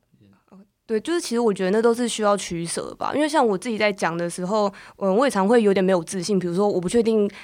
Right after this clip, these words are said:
这个作品这么好，我只讲成这样子的话，是不是好像没有讲到它的精髓，或者是我会担心我自己讲错什么的。但就是像他刚刚说，就是如果你真的没有去做的话，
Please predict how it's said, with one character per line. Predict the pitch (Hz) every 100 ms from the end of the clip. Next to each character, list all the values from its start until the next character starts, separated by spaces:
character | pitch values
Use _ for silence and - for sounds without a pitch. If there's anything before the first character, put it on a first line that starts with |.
| -
这 | 294
个 | 240
作 | 254
品 | 220
这 | 180
么 | 220
好， | 185 165 160
我 | 170
只 | 170 196
讲 | 196 160
成 | - 170
这 | 175
样 | 208 190
子 | 175
的 | 175
话， | 208 196
是 |
不 | 220
是 | 220
好 | 175
像 | 175
没 | 202
有 | 202
讲 | 196 156
到 | 180
它 | 180
的 | 165
精 | 175 175
髓， | 175 90
或 | 220 220
者 |
是 | 226
我 | 220
会 | 180
担 | 190 185
心 | 185 202
我 | 165
自 | 185
己 | 160
讲 | - -
错 | - 180 -
什 | -
么 | -
的。 | - - - - -
但 | 277 269
就 | 247
是 | 233 240
像 | 202 220
他 | 202
刚 | 196
刚 | 185
说， | 185 185 175
就 | 240
是 | 277
如 | 226
果 | 202 185
你 | 170
真 | 190
的 | 190
没 | 180
有 | 165
去 | 165 185
做 | 196 165
的 | 131
话， | 165 160 123